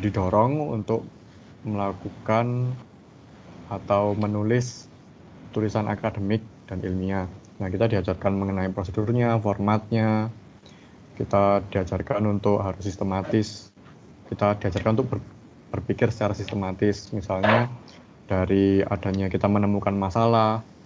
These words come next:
lalu dari masalah yang ada di permukaan ini kita gali masalahnya untuk mencari akar-akar masalah. Lalu ada juga, eh, membuat hipotesis, kita juga bisa eksperimen. Ini kita pelajari dulu di statistika.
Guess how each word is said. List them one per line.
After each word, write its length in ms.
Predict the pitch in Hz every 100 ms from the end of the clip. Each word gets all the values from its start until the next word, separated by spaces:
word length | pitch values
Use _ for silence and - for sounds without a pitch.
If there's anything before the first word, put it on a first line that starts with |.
| - - -
lalu 560 | 98 104 107 104 104 101
dari 160 | 101 98
masalah 460 | 95 92 98 101
yang 40 | 104
ada 80 | 101
di 320 | - - -
permukaan 540 | - 104 98 95 95 98
ini 320 | 104 120 131
kita 220 | 120 101
gali 320 | - 92 90 95
masalahnya 800 | 95 90 95 90 92 101 107 123
untuk 300 | 113 104 101
mencari 380 | 98 95 98 107
akar-akar 420 | - 95 90 90
masalah. 480 | 90 90 90 92 90 - - - - - - -
Lalu 560 | 98 98 107 110 110 107 117
ada 220 | 98 90
juga, 340 | 87 - 104 - - - - -
eh, 360 | - 98 95 95
membuat 340 | 98 98 92 90
hipotesis, 840 | 98 98 107 131 123 131 - -
kita 240 | 120 104 95
juga 220 | 104 -
bisa 240 | 92 92 98
eksperimen. 760 | 92 101 98 104 104 101 104 101 - - -
Ini 320 | - 104 113 113
kita 320 | 104 107 104
pelajari 560 | 104 95 92 87 104 110
dulu 300 | 107 95 104
di 560 | 98 92 90 90 90 -
statistika. 800 | - 92 95 90 87 - 95 92